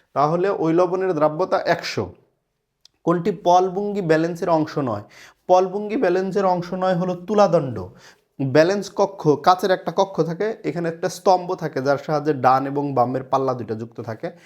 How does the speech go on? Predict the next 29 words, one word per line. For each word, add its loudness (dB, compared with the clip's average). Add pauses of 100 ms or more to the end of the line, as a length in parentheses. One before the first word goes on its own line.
(160)
ওয়েট 2 (260)
বক্সও 2
থাকে। -8
তাহলে -2
থাকে -4
না -2
কোনটি? -8 (200)
থাকে -2
না -6
হচ্ছে -10
তুলাদণ্ড। 0
শিখা -4
পরীক্ষায় -4
বেগুনি -2
বর্ণ -2
প্রদর্শন -8
করে -4
হইল -4 (440)
পটাশিয়াম 2
আয়ন। -2 (360)
কোনটির 0
ইলেকট্রন -2
বিন্যাসে -6
অ্যালুমিনিয়াম 0
থ্রি -6
প্লাস 0
আয়নের 0
ন্যায়? 0 (260)
অ্যালুমিনিয়াম 0